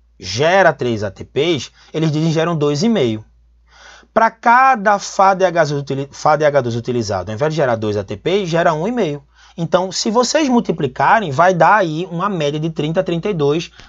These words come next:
para esses autores, tá? Mas tá todo mundo coerente.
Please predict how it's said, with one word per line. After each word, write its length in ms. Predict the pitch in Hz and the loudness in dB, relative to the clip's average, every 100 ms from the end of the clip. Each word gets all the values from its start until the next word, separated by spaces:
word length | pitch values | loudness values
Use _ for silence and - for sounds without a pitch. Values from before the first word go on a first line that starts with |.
| - | 0
para 240 | 160 165 | 2 4
esses 380 | 156 196 220 185 | 2 0 0 2
autores, 580 | 190 202 - 101 92 - | 2 0 -4 -4 -6 -4
tá? 240 | 127 170 - _ | -2 -2 -6 _
Mas 160 | - 247 | -4 -2
tá 100 | 262 | -2
todo 240 | 254 240 | 0 2
mundo 240 | 214 214 220 | 2 0 0
coerente. 640 | 220 233 208 131 117 - | 2 2 2 -4 -6 -10